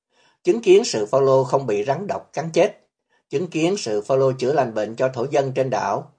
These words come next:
Ông càng quý trọng Phaolô càng hơn. Vì thế, ông dễ dàng nhận lời mời của con dân Chúa tại Busola để lưu lại đó bảy ngày.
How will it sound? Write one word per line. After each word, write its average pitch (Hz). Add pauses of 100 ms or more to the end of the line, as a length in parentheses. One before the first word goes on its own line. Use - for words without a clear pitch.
(260)
Ông 131
càng 107
quý 185
trọng 98
Phaolô 120
càng 104
hơn. 120 (580)
Vì 117
thế, 147
ông 151
dễ 117
dàng 113
nhận 110
lời 117
mời 110
của 135
con 135
dân 123
Chúa 151
tại 104
Busola 127 (200)
để 110
lưu 135
lại 101
đó 107
bảy 101
ngày. 101